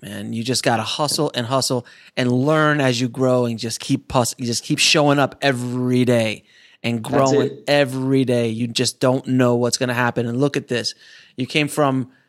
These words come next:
Speaker 1: living in your car, and then the guy that gives you a leg up or just opens the door, didn't, he didn't, you know, just hand you anything. He just opened an opportunity for you to bust your ass.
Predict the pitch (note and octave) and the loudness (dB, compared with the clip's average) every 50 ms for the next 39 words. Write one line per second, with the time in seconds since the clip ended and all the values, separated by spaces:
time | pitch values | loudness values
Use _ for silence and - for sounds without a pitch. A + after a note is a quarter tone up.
0 | _ _ - D3+ D#3 E3+ D#3 D#3+ D#3 D3+ D3 C#3 C3 B2+ - - D#3+ D#3 D3 C#3 | _ _ -4 0 0 2 2 2 2 2 2 2 2 0 -2 0 2 4 4 4
1 | C3 B2+ B2+ B2 A#2+ - _ _ _ _ _ _ _ _ _ - B2+ C3 C3 B2+ | 4 4 2 2 0 -4 _ _ _ _ _ _ _ _ _ -4 -2 0 0 0
2 | B2+ B2 C3+ A#2+ D3 C#3 C#3+ C#3 C3 C3 B2 C3+ C#3+ B2+ A#2+ B2+ B2+ B2 B2 C3 | 0 -2 -2 0 2 2 2 2 2 0 0 0 -2 -2 -2 -2 -2 -2 0 0
3 | B2+ B2 A#2+ C#3+ D3 C#3+ B2+ A#2+ G#2+ - _ _ _ _ _ _ _ _ _ _ | -2 0 2 2 2 2 2 0 -4 -8 _ _ _ _ _ _ _ _ _ _
4 | _ - C#3 C#3 C3+ D3+ E3+ - - - G#3+ G#3 G3+ F#3+ E3+ C#3+ A#2+ C#3 B2 A2 | _ 0 2 2 2 2 0 -2 0 2 2 2 4 4 0 2 2 0 0 2
5 | F#3 A3+ G#3+ D#3+ - - - F3+ _ _ - - F3+ B3 C#4+ G#3+ D#3 D#3 A3+ B3 | 2 2 2 2 0 -2 -8 -18 _ _ -6 0 0 0 2 0 2 2 2 4
6 | A#3+ G#3+ E3+ C#3 C3+ D#3+ F3 E3+ D3 C3 B2 B2+ B2+ C3+ D3+ C3+ A2 - - C#3 | 4 2 0 -2 -4 0 0 2 2 0 -2 -4 -2 0 0 0 0 -2 -4 -2
7 | E3 F#3 G#3 G3 C#3+ C#3 C3 B2 A#2+ A#2 A#2 C#3 C3 - D3+ D3 - D#3+ D#3+ D#3+ | 0 2 2 2 2 2 2 2 0 -2 -2 -2 2 2 0 0 2 0 0 0
8 | - E3+ D3+ C#3+ D3 C#3 C3 B2+ A#2+ - A#2+ - - G#3 G3+ E3+ D3 C#3 - D3 | 2 -2 0 2 2 2 2 2 0 -2 -6 -4 -2 0 2 2 2 0 0 -2
9 | C#3 C3 C#3 C3+ B2 - C#3 B2 A2+ - - - G#2 G2+ B2 C#3 A#2+ G2 G2+ - | -2 0 0 0 0 0 -2 -2 -4 -4 -8 -10 -8 -4 -2 0 -2 -2 -4 -6
10 | - - - | -6 -8 -8